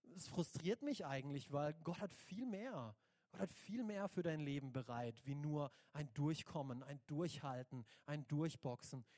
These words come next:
Ja, es gibt Zeiten im Leben, die sind nicht immer einfach. Und es gibt Zeiten im Leben, ähm,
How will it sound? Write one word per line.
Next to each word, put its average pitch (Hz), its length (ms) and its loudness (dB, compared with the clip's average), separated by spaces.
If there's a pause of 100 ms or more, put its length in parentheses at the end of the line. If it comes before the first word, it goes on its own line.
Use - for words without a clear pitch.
(100)
Ja, 175 80 0
es 180 140 0
gibt 196 200 -4
Zeiten 175 400 2
im 160 120 2
Leben, 123 420 0 (200)
die 156 80 0
sind 156 180 0
nicht 185 180 0
immer 147 260 0
einfach. 120 320 -4
Und 143 100 -4
es 135 120 -4
gibt - 280 -6
Zeiten 143 420 0
im 135 120 -2
Leben, 123 440 -2 (260)
ähm, 139 300 0